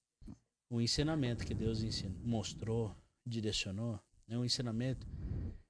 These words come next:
E aí eu falei pra G, eu falei, "G, não é ser soberbo, não. Mas, se o dono do Big chegar assim, 'Copati, eu quero que você gerencie e faça minha,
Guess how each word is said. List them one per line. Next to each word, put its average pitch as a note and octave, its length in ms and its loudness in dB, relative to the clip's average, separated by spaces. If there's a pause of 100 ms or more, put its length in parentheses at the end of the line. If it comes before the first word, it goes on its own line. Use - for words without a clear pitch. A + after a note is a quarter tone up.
(140)
E B2 100 4
aí D3 80 8
eu F3 120 6
falei F#3 220 2
pra F#3+ 180 0
G, D3 140 6
eu A#2+ 60 2
falei, C#3 400 2
"G, C#3+ 340 4 (240)
não C#3 200 -4
é D#3+ 300 -4 (420)
ser D3 140 -2
soberbo, C#3+ 500 2
não. A#2+ 220 2 (1300)
Mas, C3+ 580 -2 (520)
se D#3+ 100 -2
o D#3 40 4
dono F3 360 2
do F3 120 2
Big C3 260 2
chegar B2 300 4
assim, B2 200 2
'Copati, C3+ 520 6
eu A#2+ 60 2
quero C3 140 4
que - 60 0
você C3+ 100 2
gerencie C#3+ 720 4
e C#3+ 40 0
faça B2+ 340 0
minha, B2 280 2